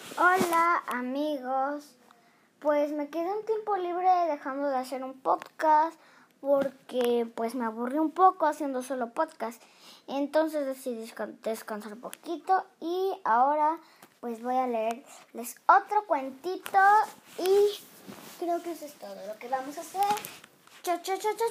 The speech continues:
chan. Ok. Déjenme me acomodo. Bien, bien y bien. Ok. El título de hoy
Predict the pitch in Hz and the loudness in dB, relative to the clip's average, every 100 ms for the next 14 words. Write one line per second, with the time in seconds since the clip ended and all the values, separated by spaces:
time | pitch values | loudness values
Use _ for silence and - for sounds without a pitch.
0 | 466 - 466 453 440 415 - - - - | -4 -8 -2 0 0 -2 -10 -20 -18 -14
1 | - - - - - - - - - - | -14 -16 -20 -20 -20 -20 -20 -20 -20 -20
2 | - - - 226 226 - 269 254 240 196 | -20 -20 -18 -18 -18 -14 -4 -4 -2 -4
3 | - 247 269 370 466 494 539 571 622 - | -4 -10 0 4 6 6 0 0 -8 -14
4 | - - - 294 320 403 494 508 508 494 | -18 -6 0 0 4 4 6 4 0 -4
5 | - - 294 415 427 440 - 370 269 196 | -10 -4 0 2 0 -4 -4 -4 -4 -6
6 | 202 - - - - - - - - _ | -8 -14 -20 -20 -14 -12 -12 -16 -20 _
7 | _ _ _ _ - 302 302 247 254 - | _ _ _ _ 0 0 0 -8 -8 -12
8 | - - - _ _ _ _ _ _ _ | -14 -16 -20 _ _ _ _ _ _ _
9 | _ _ _ _ _ _ _ _ _ - | _ _ _ _ _ _ _ _ _ -6
10 | 269 269 403 403 466 349 240 233 240 311 | -6 2 2 4 4 4 2 4 4 2
11 | 254 | 0